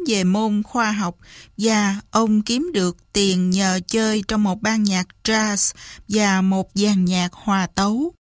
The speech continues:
Skinner tốt nghiệp cử nhân Anh văn tại Hamilton College và không hề qua một khóa học nào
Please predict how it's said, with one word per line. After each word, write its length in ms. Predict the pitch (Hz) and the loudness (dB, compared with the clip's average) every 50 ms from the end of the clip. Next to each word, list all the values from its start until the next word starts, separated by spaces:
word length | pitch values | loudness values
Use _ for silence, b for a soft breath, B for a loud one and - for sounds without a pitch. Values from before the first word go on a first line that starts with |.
| _ _ _ _ _ _ _ _ _ _ _ | _ _ _ _ _ _ _ _ _ _ _
Skinner 800 | - - - - - - 254 254 240 233 233 233 233 233 226 220 220 - | 0 2 2 2 2 0 0 0 2 2 2 2 2 2 0 -2 -2 -2
tốt 240 | 262 311 339 - 320 | -2 -2 -2 -2 -2
nghiệp 260 | 240 208 190 185 - _ _ | 0 0 0 -2 -4 _ _
cử 140 | - 185 185 | -2 0 0
nhân 440 | 226 285 302 262 233 226 226 220 208 - | 0 0 0 0 0 0 0 -2 -2 -4
Anh 300 | - 220 226 220 220 220 202 | -2 0 0 2 2 2 0
văn 320 | 214 226 226 220 214 214 214 | 0 0 0 2 0 0 -2
tại 240 | - 202 170 180 | -2 0 0 0
Hamilton 680 | 196 196 226 226 220 220 214 208 208 - 214 208 202 196 | 0 0 0 0 0 2 0 0 0 0 0 0 0 0
College 680 | 190 - - 220 214 208 220 254 285 - - - - - B B B B B B B B - | -2 -4 -2 -2 -2 0 -2 -2 -4 -4 -4 -4 -4 -4 B B B B B B B B -2
và 320 | 208 220 226 214 208 208 202 | 0 2 4 4 2 0 -2
không 300 | - - 269 247 240 233 | -2 -2 0 2 2 2
hề 240 | 233 240 214 190 180 | 2 2 2 0 -2
qua 440 | 175 - 208 208 220 214 208 208 208 | -2 -2 -2 -2 0 0 0 0 0
một 300 | 196 190 185 185 185 - | 0 0 0 -2 -4 -6
khóa 180 | - - 262 294 | -4 -4 -2 0
học 240 | 302 247 - - | 0 -2 -2 -2
nào 300 | 185 190 190 185 180 175 | -2 0 0 0 0 -2